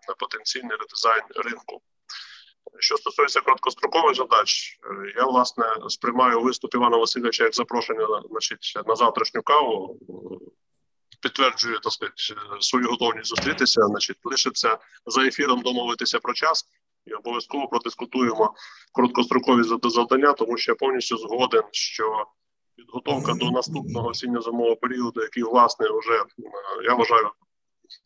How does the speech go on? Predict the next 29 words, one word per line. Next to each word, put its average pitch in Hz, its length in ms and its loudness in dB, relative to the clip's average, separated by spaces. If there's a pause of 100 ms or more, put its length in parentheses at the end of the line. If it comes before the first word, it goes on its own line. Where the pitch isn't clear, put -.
(440)
стартував, - 1000 -2
тому 110 160 -12
що - 180 -10
цю 143 200 -4
зиму 123 300 -4
ми 120 80 -2
вже, 110 160 2
можна 113 280 0
констатувати, 117 600 0
з - 80 -4
впевненістю 107 500 -4
пройшли, 151 400 -2 (760)
от, - 140 -8
в - 60 -18
тому 147 200 4
числі - 240 -4
тому, 135 200 4
що 120 120 2
зима 143 220 4
кінчилась. 151 500 -6 (580)
От, 123 200 2
але, 127 440 4
е, 123 60 2 (540)
наступна, 131 600 4
е, 120 60 0 (720)
буде 135 300 2
однозначно 131 680 4
важкою, 151 500 -2
е, 131 60 -6